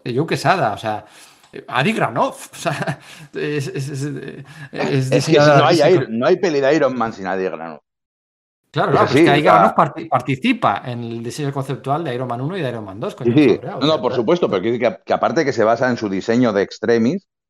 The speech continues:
Speaker 2: es decir, vamos, ¿cómo hacemos una armadura de Iron Man en cine? Bueno, pues vamos a este diseño que ha hecho tan guapo este tío en, para el extremis de, con Warren Ellis, eh, y luego, por supuesto, participa, se convierte en un tío de Hollywood. Yo le recuerdo a, a Adi Granov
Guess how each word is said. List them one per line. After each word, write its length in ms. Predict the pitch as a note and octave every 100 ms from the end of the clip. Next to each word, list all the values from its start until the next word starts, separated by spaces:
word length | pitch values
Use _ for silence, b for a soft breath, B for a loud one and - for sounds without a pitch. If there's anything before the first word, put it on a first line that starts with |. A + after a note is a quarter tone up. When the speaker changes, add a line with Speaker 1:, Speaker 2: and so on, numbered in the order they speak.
| -
Speaker 2:
es 160 | F#2+ G2
decir, 400 | G2 A#2 G2 -
vamos, 300 | F#2+ A2+ C3
¿cómo 200 | C#3 D3
hacemos 280 | C#3 D3+ C#3 B2+
una 100 | A#2+
armadura 340 | A#2+ B2 B2
de 140 | A#2+
Iron 140 | C3+ B2+
Man 140 | A#2+
en 120 | G2+
cine? 240 | - E2 D2
Bueno, 160 | D#2
pues 100 | -
vamos 300 | F2+ G#2 A2 - _ _
a 140 | -
este 180 | G2+ A2
diseño 400 | G2+ F2 G#2+ A2+
que 120 | F#2+
ha 60 | E2+
hecho 180 | E2 F2+
tan 160 | F2+
guapo 220 | E2+ F#2+ F#2+
este 180 | F2
tío 360 | D#2 G#2+ B2 - _ _ _
en, 360 | - E2+ D#2 B1+
para 180 | - D2+
el 60 |
extremis 420 | D#2+ - F2+ F2+ D#2+
de, 360 | E2+ E2+ E2 E2
con 140 | E2+
Warren 300 | F#2 F2+ F#2+
Ellis, 340 | G#2+ B2 E3 - _ _ -
eh, 100 | F#2+
y 160 | F#2+
luego, 220 | G2 F#2+ F#2+
por 120 | G2+
supuesto, 260 | E2 B2+
participa, 440 | G2 F#2+ - A2 F2+
se 60 | E2
convierte 280 | E2+ D#2+ F#2+
en 60 |
un 100 | F#2+
tío 140 | F2 F2+
de 100 | E2+
Hollywood. 360 | A2+ B2 F#2 E2
Yo 120 | F2
le 100 | F2+
recuerdo 520 | E2+ F#2+ F#2+ G2 G2
a, 220 | F#2+ F#2+
a 120 | F#2+ F2
Adi 140 | G2
Granov 400 | F#2+ F#2 G#2+ A2